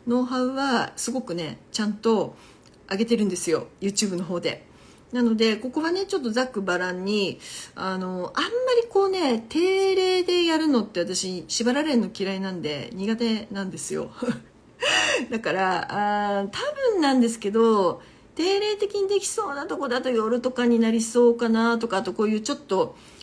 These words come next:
次のところまでのね、空いているアイドリングタイムとか、まあ、そんなところでやっていこうかなっていうふうにね、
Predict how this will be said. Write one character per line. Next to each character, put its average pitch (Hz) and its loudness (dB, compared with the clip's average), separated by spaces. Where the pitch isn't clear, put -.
次 330 0
の 392 0
と 240 0
こ 214 0
ろ 196 0
ま 185 -2
で 170 -6
の 170 -4
ね、 190 -2
空 202 -4
い 202 -6
て 202 2
い - 0
る 185 2
ア 202 -2
イ 226 4
ド 233 2
リ 240 6
ン 240 8
グ 226 2
タ 226 0
イ 202 2
ム 165 -4
と 156 -12
か、 - -6
ま - -8
あ、 - -8
そ 233 0
ん 240 6
な 233 2
と 233 -4
こ 220 -2
ろ 214 0
で 160 -2
や 170 -6
っ - -8
て - -10
い 175 -6
こ 185 -4
う 170 -2
か 143 -8
な 151 -6
っ 143 -10
て - -12
い 139 -6
う 147 -10
ふ 160 -14
う 160 -8
に 147 -10
ね、 185 -6